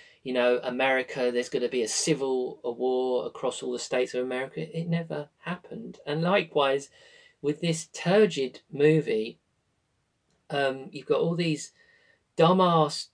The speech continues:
truthers online, you know, "Well, this just shows us this is what's gonna happen." Well,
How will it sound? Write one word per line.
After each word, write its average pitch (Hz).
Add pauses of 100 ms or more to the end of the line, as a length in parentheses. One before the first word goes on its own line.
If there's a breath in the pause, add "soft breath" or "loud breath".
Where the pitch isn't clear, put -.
(140)
truthers 143
online, 143
you 131
know, 123
"Well, 135
this 143
just -
shows 127
us 117 (380 loud breath)
this 156
is 151
what's 147
gonna 135
happen." 160
Well, 170